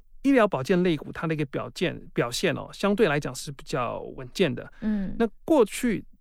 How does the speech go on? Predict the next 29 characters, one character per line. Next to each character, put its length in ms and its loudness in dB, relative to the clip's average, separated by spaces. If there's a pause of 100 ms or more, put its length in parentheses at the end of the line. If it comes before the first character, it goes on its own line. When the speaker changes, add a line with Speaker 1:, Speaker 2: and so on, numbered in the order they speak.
Speaker 1:
四 340 -2
个 260 -2
升 240 0
息 160 -2
的 80 -2
一 40 -2
个 120 -2
周 280 2
期， 340 -6 (220)
基 120 0
本 140 4
上 160 -2
它 100 -2
都 160 0
是， 80 -6 (120)
都 160 2
是 100 -8
呈 220 -6
现 200 -2
一 100 -4
个 440 -8
走 160 -6
升 240 2
的 80 2
一 60 0
个 80 -4
情 240 -8
况 240 -4
哦。 120 -12